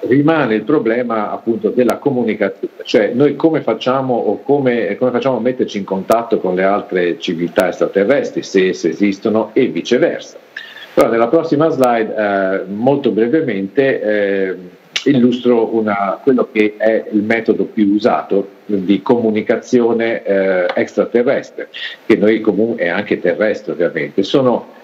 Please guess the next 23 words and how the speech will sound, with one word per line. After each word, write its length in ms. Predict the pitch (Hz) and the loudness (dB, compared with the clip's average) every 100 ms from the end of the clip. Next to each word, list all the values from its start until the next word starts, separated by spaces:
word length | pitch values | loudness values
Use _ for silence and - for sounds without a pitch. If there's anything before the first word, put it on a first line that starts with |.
| - | 2
le 160 | 120 | 2
onde 320 | 117 107 101 | 4 2 0
radio, 420 | 90 73 71 82 80 | 0 -2 -4 -6 -2
quindi 320 | 120 98 85 | -2 0 -2
in, 280 | 107 107 104 | -2 -2 0
in 140 | 110 117 | 2 2
generale 720 | 131 139 131 101 107 104 - | 4 2 2 2 2 0 0
le 120 | 107 | 0
onde 380 | 117 110 104 95 | 0 0 -2 -2
elettromagnetiche. 1000 | 95 98 101 95 95 95 - - 113 131 | 0 -2 -2 -4 -2 -2 -4 -2 2 2
Perché? 440 | - 110 - 85 - | 2 0 0 -2 0
Perché 380 | 117 117 87 107 | 0 0 0 0
sono 400 | - 98 95 90 | 0 -2 0 -2
segnali 540 | - 120 101 104 101 | 0 0 2 0 0
che 80 | 87 | -2
viaggiano 380 | 87 101 92 85 | 0 0 0 0
molto 340 | 104 123 92 | 0 2 0
velocemente, 680 | 85 87 - 107 87 104 113 | 0 0 0 -2 -2 -4 -2
viaggiano 320 | 92 85 87 | 0 0 0
alla 120 | 82 | 0
velocità 420 | 85 85 - - 90 | 0 -2 -2 0 2
della 180 | 95 | 2
luce, 440 | 101 95 - 120 | 2 0 2 0